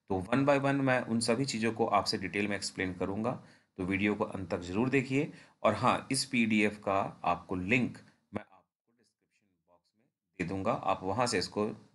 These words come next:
डिटेल में डाउनलोड करके भी पढ़ सकते हैं। देखिए, जैसा आप देख रहे हैं, पीडीएफ़ में सब्जेक्ट लिखा है Important Information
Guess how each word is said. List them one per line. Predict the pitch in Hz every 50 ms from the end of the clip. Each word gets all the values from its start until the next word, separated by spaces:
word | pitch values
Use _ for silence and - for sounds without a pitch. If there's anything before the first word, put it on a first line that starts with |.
| 92 90
डिटेल | 98 98 101 117 117 110
में | 95 90 98 - - - - - _ _ -
डाउनलोड | 82 90 90 92 95 107 101 -
करके | 101 92 82 92 92
भी | 85 107
पढ़ | - - - - _
सकते | _ _ _ _
हैं। | _ _ _ _ _ _ _ _ _ _ _ _ _ _ _ _ _ _ _ _ _
देखिए, | 113 110 107 95
जैसा | 85 101 101 - 131 127
आप | 120
देख | 120 127 127 127
रहे | 127 131
हैं, | 135 131
पीडीएफ़ | 113 110 104 110 117 117 113
में | 120 120 117
सब्जेक्ट | 117 113 95 92 113 113 -
लिखा | 117 107 - 127
है | 123 123 - -
Important | 113 110 107 107 120 120 120 120 - 147 139 - - 113
Information | 110 104 - 110 104 101 101 101 98 - - 85